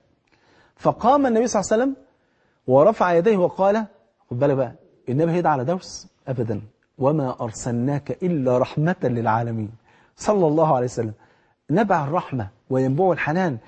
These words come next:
يدعو على الناس ديت؟ أبدا. فقام النبي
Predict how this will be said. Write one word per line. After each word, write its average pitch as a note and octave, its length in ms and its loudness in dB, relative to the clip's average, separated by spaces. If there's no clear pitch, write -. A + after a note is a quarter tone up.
يدعو G3 280 4
على F#3+ 160 2
الناس G#3 180 0
ديت؟ A#3+ 240 0
أبدا. G3 380 0
فقام G3 500 -2
النبي E3+ 580 0